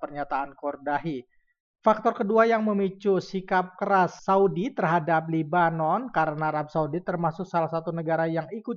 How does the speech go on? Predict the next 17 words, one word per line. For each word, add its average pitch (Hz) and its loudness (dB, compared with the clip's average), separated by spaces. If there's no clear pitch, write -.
campur 202 -4
dalam 214 4
perkembangan 180 0
internal 165 -2
negara 170 0
ini 208 -2
dan 226 4
melakukan 202 0
upaya 185 2
besar 202 2
agar 180 0
Hizbullah 170 0
tidak 175 0
memiliki 160 -4
posisi 190 -4
yang 214 -2
kuat 254 0